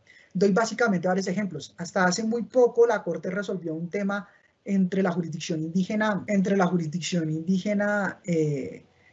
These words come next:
y la, entre la jurisdicción, entre la, entre lo que podía hacer la jurisdicción especial indígena y la justicia transicional, por un tema de amnistía e indulto, como fue la sentencia T tres sesenta y cinco del dos mil dieciocho,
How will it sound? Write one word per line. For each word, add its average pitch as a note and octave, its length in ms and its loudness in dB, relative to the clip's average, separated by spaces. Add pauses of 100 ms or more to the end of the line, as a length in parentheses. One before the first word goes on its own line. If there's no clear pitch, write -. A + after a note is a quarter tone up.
(100)
y G3+ 80 2
la, F#3+ 220 4
entre F3+ 140 0
la D#3+ 60 2
jurisdicción, D#3 440 -6
entre F3 180 2
la, G3 180 4
entre G3+ 340 -6
lo G3 300 -2
que F#3+ 100 -2
podía F3+ 360 2
hacer A3 220 0
la A3+ 100 2
jurisdicción F#3+ 500 -4
especial F#3+ 460 2
indígena G#3+ 640 0 (260)
y G3+ 60 -2
la G3+ 80 4
justicia F3 360 0
transicional, F#3 760 0 (280)
por F#3+ 100 2
un F3+ 60 6
tema F#3+ 160 4
de G3+ 80 0
amnistía F3 280 0
e E3 40 0
indulto, G3+ 340 2
como G3+ 180 2
fue E3+ 100 2
la D#3+ 80 2
sentencia E3+ 500 -2 (220)
T G3 140 4
tres G3 180 0
sesenta G3+ 320 -2
y F#3 60 2
cinco F#3+ 320 0
del F#3 80 2
dos E3+ 140 -2
mil D#3 100 -4
dieciocho, G3 580 0